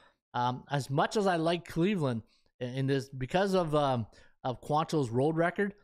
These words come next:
I don't think I can take, uh, Cleveland here tonight. And I know Toronto's got a, you know, Toronto's been, uh, um, you know, they, well, they just had a bad series in their last, uh,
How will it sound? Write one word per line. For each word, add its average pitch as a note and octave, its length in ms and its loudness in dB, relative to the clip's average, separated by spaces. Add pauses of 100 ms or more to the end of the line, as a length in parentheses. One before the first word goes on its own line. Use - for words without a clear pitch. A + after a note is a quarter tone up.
(240)
I C3 80 -4
don't F#3+ 260 0
think F#3 180 -2
I D#3 120 0
can C3+ 180 -6
take, D3+ 340 -4
uh, B2+ 180 -2 (160)
Cleveland D3 340 -2
here A#2 120 -2
tonight. G#2 300 -8 (340)
And C3+ 120 -4
I C3+ 80 0
know D#3+ 180 2
Toronto's C#3+ 400 -2
got C3 160 0
a, A2+ 180 -4
you C#3+ 80 -4
know, B2+ 100 -4
Toronto's F3+ 400 -4
been, E3+ 220 -2
uh, C#3 220 2 (520)
um, A#2 420 -4
you C3 80 -8
know, A2+ 160 -6 (640)
they, C#3 100 -2
well, E3 220 -2
they F3+ 100 2
just F#3+ 160 0
had F3 140 2
a C#3 40 -2
bad C3 240 -2
series C3 360 0
in A#2 40 -2
their A2+ 120 -2
last, A#2 340 -4
uh, G#2+ 200 -6